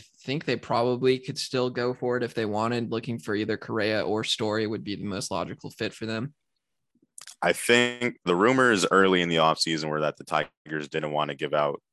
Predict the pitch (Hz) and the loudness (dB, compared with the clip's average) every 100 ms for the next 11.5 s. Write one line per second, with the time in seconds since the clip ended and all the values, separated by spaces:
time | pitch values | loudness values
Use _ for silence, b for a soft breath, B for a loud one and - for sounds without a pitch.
0 | - 71 69 69 71 73 71 73 73 76 | -6 -4 -4 -6 -4 -2 0 -4 -6 -8
1 | 73 73 - 73 73 - 73 71 - - | -6 -8 -4 -4 -4 -4 -2 -4 -6 -6
2 | 69 69 - b b - 73 73 71 73 | -4 -4 -8 b b -6 -2 -2 -2 -4
3 | - 80 78 78 71 76 73 76 76 78 | -4 -6 -4 -6 -6 -4 0 0 -2 -4
4 | 82 85 78 82 80 - 73 76 - 87 | -6 -8 -8 -4 -4 -4 -2 -2 -2 -8
5 | 76 71 76 - 80 82 82 80 82 82 | -4 0 -2 -2 -4 -4 -6 -10 -6 -6
6 | 80 b b _ - 82 85 85 82 80 | -6 b b _ 0 2 2 0 -2 0
7 | 80 - 82 80 78 _ _ - 80 82 | -2 -2 -4 -4 -6 _ _ -2 2 2
8 | 76 95 127 139 143 131 - - 101 92 | 0 -4 -2 -2 -4 -6 -10 -4 -4 -2
9 | 85 82 78 - 82 82 82 78 76 87 | 0 2 2 0 0 0 -2 -6 -4 -2
10 | 78 76 - - 80 78 73 - - 87 | -2 -4 -6 -2 -2 -2 -4 -8 -4 -4
11 | 80 78 78 69 - | -2 -4 -4 -6 -16